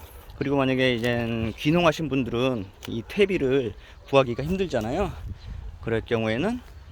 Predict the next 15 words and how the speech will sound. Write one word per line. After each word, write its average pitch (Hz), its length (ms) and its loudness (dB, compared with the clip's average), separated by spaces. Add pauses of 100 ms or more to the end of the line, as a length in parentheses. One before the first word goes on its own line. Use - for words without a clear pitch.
(140)
요 98 180 -2 (400)
가축분 - 760 -4
퇴비 107 380 -4 (640)
아니면 135 500 -2 (720)
뭐 92 380 -6 (260)
유박거름 113 540 0 (640)
요거를 131 420 0 (180)
넣으시면 123 500 -2
됩니다. 98 420 -4 (1120)
그리고 175 560 4
이제 156 200 0
심을 254 200 0
건데요. 196 320 2 (340)
저는 139 280 4
이젠 127 340 2